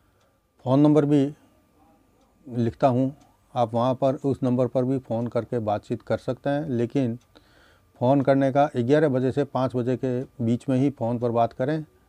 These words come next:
तो मैं आपसे बातचीत कर सकता हूँ। अब देखते हैं बाकी की बची हुई दो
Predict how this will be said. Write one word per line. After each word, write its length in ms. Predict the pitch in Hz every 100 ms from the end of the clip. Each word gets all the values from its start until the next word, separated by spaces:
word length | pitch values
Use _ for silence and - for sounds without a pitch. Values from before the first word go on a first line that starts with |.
| _ -
तो 120 | 127
मैं 200 | 117 120
आपसे 300 | 120 110 123
बातचीत 400 | 104 107 - 123
कर 180 | - 110
सकता 440 | - - 110 -
हूँ। 240 | 98 95 82 _ _ _ _ - - - _ _ _ _ -
अब 160 | 202 202
देखते 320 | 151 131 -
हैं 440 | 127 120 110 120 - _ _ -
बाकी 380 | 113 113 - 180
की 160 | 170
बची 300 | 143 127 143
हुई 360 | 135 127 113 147 _ _ _ 127
दो 440 | 120 139 127 135